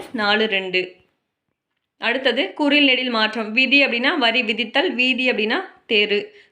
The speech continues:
கூற்று காரணம் கேட்டிருக்காங்க. மன்னனும் மாசற கற்றோனும் சீர்தூக்கின் மன்னனின் கற்றோரின் சிறப்புடையவன். அது எதுல வரும்? மூதுரை பாடல்ல வரும். ஓகேவா? இதுல வந்து கூற்று கொடுத்திருக்காங்க. ஃபர்ஸ்ட் கூற்று, இப்ப ஆடலை பாடியவர் ஔவையார். கரெக்ட். ஆத்திச்சூடி, கொன்றைவேந்தன், மூதுரை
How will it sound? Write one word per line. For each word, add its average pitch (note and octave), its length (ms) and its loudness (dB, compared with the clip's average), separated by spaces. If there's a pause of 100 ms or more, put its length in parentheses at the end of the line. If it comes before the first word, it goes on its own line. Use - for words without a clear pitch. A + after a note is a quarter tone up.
(120)
கூற்று D4 300 -2 (120)
காரணம் A3+ 400 0 (300)
கேட்டிருக்காங்க. G#3+ 500 -4 (680)
மன்னனும் D4 480 2
மாசற C4+ 260 0 (100)
கற்றோனும் B3 440 -2
சீர்தூக்கின் C#4 580 0
மன்னனின் C4+ 440 2
கற்றோரின் B3+ 460 -2 (100)
சிறப்புடையவன். F#3+ 760 -2 (560)
அது A#3+ 160 2
எதுல C4 180 2
வரும்? C4 260 2
மூதுரை B3+ 340 2
பாடல்ல G#3 360 0
வரும். G3 200 -2
ஓகேவா? A3 280 -2
இதுல G#3+ 120 0
வந்து B3 180 -4
கூற்று C4+ 220 -2
கொடுத்திருக்காங்க. G#3+ 480 -4 (140)
ஃபர்ஸ்ட் B3 300 -6
கூற்று, G#3+ 220 -4 (400)
இப்ப B3 180 2
ஆடலை D4 340 0
பாடியவர் A3+ 440 0 (120)
ஔவையார். G#3 400 2
கரெக்ட். G3 280 -2 (280)
ஆத்திச்சூடி, C#4+ 440 0 (100)
கொன்றைவேந்தன், B3 680 2
மூதுரை B3 320 0